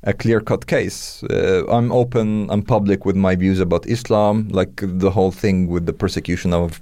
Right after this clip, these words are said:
people who leave and criticize Islam. It's, it's a big thing in Egypt, so, uh, and even Migrationsverket, they know about this. Um, and I was like, "Yeah, I would just, like, be truthful and say what happened and so on, and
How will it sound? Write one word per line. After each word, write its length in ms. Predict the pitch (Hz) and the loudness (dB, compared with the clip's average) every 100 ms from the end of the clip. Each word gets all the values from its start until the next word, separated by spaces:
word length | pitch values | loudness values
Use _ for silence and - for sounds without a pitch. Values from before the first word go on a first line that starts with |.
| - | -4
people 280 | 90 87 | -2 2
who 60 | 92 | 2
leave 240 | 92 104 95 | 4 2 0
and 80 | |
criticize 340 | - - 95 85 | -2 -2 0 0
Islam. 360 | 92 - 87 92 - - - | -2 -2 -2 -2 -10 -20 -18
It's, 160 | - | -2
it's 240 | 92 78 - | 0 0 0
a 40 | |
big 220 | 90 98 | 0 0
thing 240 | - 101 95 | 0 2 2
in 100 | 90 | 2
Egypt, 420 | 101 107 113 110 | 2 2 2 -2
so, 460 | - - 107 98 104 - - - - | -6 -2 2 2 2 -2 -20 -20 -6
uh, 240 | 98 95 - | 0 2 2
and 140 | 104 | 2
even 240 | 110 110 101 | 4 4 4
Migrationsverket, 640 | 95 92 95 87 87 82 | 4 0 0 -2 0 0
they 180 | 95 90 | 0 2
know 200 | 87 98 | 2 2
about 280 | 98 95 95 | 2 2 2
this. 320 | 98 101 - - - - - | 0 -2 -6 -18 -20 -14 -2
Um, 460 | 92 90 90 87 - - - - | 0 2 0 -2 -6 -14 -20 -6
and 180 | 95 110 | 0 2
I 60 | 117 | 2
was 180 | 87 - | 0 0
like, 220 | 62 - | -2 -2
"Yeah, 220 | - 262 | -4 0
I 60 | 95 | 2
would 140 | 95 95 | 2 0
just, 160 | 87 | -2
like, 140 | 98 82 | -2 -2
be 100 | 76 | -2
truthful 420 | - 98 - 80 | -2 -2 -2 -4
and 120 | - | -2
say 120 | - | -2
what 180 | - - | -4 -2
happened 380 | 98 - 92 92 | -4 -2 0 0
and 140 | - | -2
so 140 | - 78 | -2 0
on, 180 | 78 | 0
and 300 | - - - | -2 -4 -4